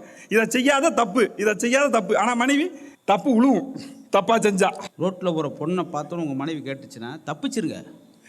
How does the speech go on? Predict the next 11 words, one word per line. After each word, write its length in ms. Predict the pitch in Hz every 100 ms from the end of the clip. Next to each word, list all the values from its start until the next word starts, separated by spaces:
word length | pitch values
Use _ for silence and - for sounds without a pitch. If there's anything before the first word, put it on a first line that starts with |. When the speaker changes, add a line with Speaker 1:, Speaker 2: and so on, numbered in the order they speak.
| -
Speaker 2:
"என்ன 220 | 127 156
அங்க 220 | 139 123
பார்வை, 500 | 117 123 127 131 120 135 147 123 - 165 - 127 - _ _ _ _ _
அது 200 | - 131
மாதிரி 340 | 151 165 190
புடவை 360 | 180 151 156 151
உனக்கு 260 | 139 139 131
ஒண்ணு 60 |
வாங்கி 340 | 120 143 139 143
தரேன்னு 100 | 131
பார்த்தேன்." 280 | 107 -